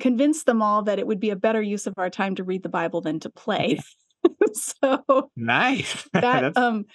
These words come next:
Speaker 1: that influence didn't last very long. I don't know if we even made it a full recess,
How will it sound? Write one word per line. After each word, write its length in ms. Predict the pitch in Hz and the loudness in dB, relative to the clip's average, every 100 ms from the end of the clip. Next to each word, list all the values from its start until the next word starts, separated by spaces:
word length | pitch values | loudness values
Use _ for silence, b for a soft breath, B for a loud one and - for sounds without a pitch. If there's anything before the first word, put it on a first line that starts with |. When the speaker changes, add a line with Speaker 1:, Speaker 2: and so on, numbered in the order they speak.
| b - | b -2
Speaker 1:
that 220 | 285 - | -2 0
influence 540 | 302 330 339 311 269 | 0 0 0 2 0
didn't 280 | - 269 240 | 0 -2 0
last 320 | 214 226 220 - | 0 0 -2 -2
very 220 | 226 208 | -2 -2
long. 420 | 190 190 180 170 | -2 -2 -2 -2
I 60 | 208 | -4
don't 200 | 247 247 | -4 -2
know 120 | 240 | -4
if 120 | 226 | -4
we 80 | 233 | -4
even 240 | 208 208 | -4 -4
made 160 | 202 202 | -2 -4
it 80 | 196 | -6
a 60 | |
full 300 | 180 - 208 | -8 -4 -2
recess, 640 | 190 196 180 170 175 170 | -2 -4 -4 -4 -4 -6